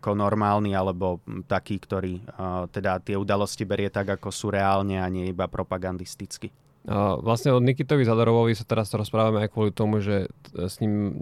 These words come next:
Speaker 2: nedávno vyšiel veľký rozhovor, tak, a, kto s ním vlastne ten rozhovor spravil a kde ho vieme nájsť?
Speaker 1: A, to je zaujímavé, vlastne ten rozhovor má vyše dve hodiny, takže,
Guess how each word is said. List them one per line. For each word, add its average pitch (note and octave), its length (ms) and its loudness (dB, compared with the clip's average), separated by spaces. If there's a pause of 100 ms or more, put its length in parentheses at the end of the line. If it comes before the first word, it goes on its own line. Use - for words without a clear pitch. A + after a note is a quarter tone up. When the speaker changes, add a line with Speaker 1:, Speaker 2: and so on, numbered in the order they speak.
Speaker 2:
nedávno G#2+ 560 2
vyšiel G2+ 400 -2
veľký A2+ 400 2
rozhovor, G#2+ 400 2
tak, - 240 -6 (880)
a, F#2 320 0 (240)
kto - 160 -4
s - 80 0
ním F3+ 80 6
vlastne A#2+ 240 2
ten A#2 80 4
rozhovor G#2+ 320 2
spravil G#2+ 480 2
a G2+ 240 0
kde G2 240 0
ho B2+ 80 6
vieme G#2 240 4
nájsť? G2+ 560 -2 (520)
Speaker 1:
A, A2+ 320 4
to C3+ 120 2
je C3 80 2
zaujímavé, C3+ 440 4
vlastne C3 320 2
ten B2+ 160 0
rozhovor A#2+ 400 2
má A#2+ 160 4
vyše C3 320 0
dve A2+ 240 2
hodiny, G#2+ 400 2
takže, G#2+ 480 2